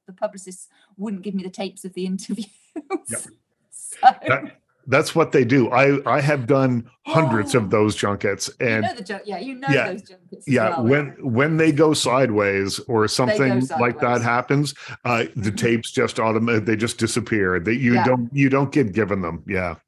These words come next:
Speaker 1: No.
Speaker 2: Yeah.
Speaker 1: So, yeah, and it was awful because I was a huge Tim Robbins fan and I was so excited about interviewing him. And now it's forever, you know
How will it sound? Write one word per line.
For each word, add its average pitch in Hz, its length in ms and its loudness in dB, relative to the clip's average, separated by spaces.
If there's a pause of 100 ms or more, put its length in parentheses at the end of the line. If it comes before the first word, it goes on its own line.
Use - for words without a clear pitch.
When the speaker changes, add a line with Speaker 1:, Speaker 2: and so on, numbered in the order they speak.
Speaker 1:
No. 196 160 -2
Speaker 2:
Yeah. 170 80 -6 (160)
Speaker 1:
So, 214 360 -4
yeah, 220 140 -8
and 240 100 -8
it 254 60 -14
was - 100 -20 (100)
awful 277 300 -12
because 214 240 -16
I 214 80 -6
was 202 120 -14
a - 40 -20
huge 226 300 -16
Tim 185 160 -14
Robbins 175 340 -16
fan 175 280 -4
and 165 100 -6
I 175 60 -2
was 170 120 -12
so 196 160 -4
excited 185 460 -10
about - 160 -8
interviewing 180 480 -8
him. 175 180 -8 (480)
And 196 140 2
now 202 180 2
it's 190 120 -12
forever, 202 480 -6 (140)
you 202 120 -10
know 170 220 -10